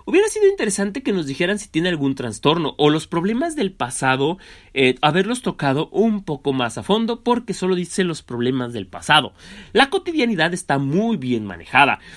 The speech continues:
Por momentos se quedan ciertas tomas que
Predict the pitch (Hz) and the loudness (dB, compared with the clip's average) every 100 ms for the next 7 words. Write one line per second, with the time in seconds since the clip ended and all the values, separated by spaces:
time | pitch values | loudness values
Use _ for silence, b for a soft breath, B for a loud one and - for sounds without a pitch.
0 | B B - 277 392 427 233 208 - - | B B -2 2 4 2 2 -2 -6 -6
1 | 190 190 202 196 185 180 190 185 - 135 | -2 0 0 -2 -4 -2 -4 -4 -2 0
2 | 143 156 - - 247 240 | 0 -2 -8 -2 0 0